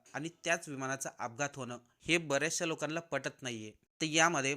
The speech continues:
महाराष्ट्रामधील नसलेल्या व्यक्तीने देखील संशय व्यक्त केला. ममता बॅनर्जी यांनी अजितदादांच्या अपघाताची बातमी समजल्यानंतर त्यांनी मीडियासमोर सांगितलं, "या प्रकरणाची सखोल चौकशी व्हायला हवी आणि तेही सुप्रीम कोर्टामार्फत व्हायला हवी,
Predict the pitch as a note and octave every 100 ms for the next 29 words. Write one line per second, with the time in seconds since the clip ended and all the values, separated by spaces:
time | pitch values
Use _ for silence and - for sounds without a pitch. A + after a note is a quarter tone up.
0 | - B2+ C3+ C#3 D3 F#3+ F3+ D#3 E3 D#3
1 | C#3+ - D3+ D#3+ C#3+ C#3+ - D#3 D#3+ D3
2 | D3 C#3 C#3 C3 C#3 C3 B2 B2+ A2+ A#2+
3 | A2 _ F#3 F3 D3 C#3+ C#3 C#3 C3+ C3
4 | - _ C3+ C3 D3+ C#3 C3 C3 B2+ -
5 | B2+ B2 C3 C#3 D3 C#3 B2 D3 D3 D3
6 | C3 B2+ C3 B2+ A#2 A#2 _ _ _ _
7 | C#3+ C#3+ F3 D3+ C#3+ D#3 D#3+ D#3 D3+ C#3+
8 | C3 A#2 B2 - - _ - C#3 D#3 D#3
9 | C#3+ C#3 C3+ C#3 - - C#3 - D3+ D3
10 | B2+ C#3 - C#3 B2+ B2 A#2 C3+ - E3
11 | E3+ D3+ F3+ - D3+ - E3+ - D3 C3+
12 | D3+ D3 C3 C#3+ C#3 B2+ B2 A2+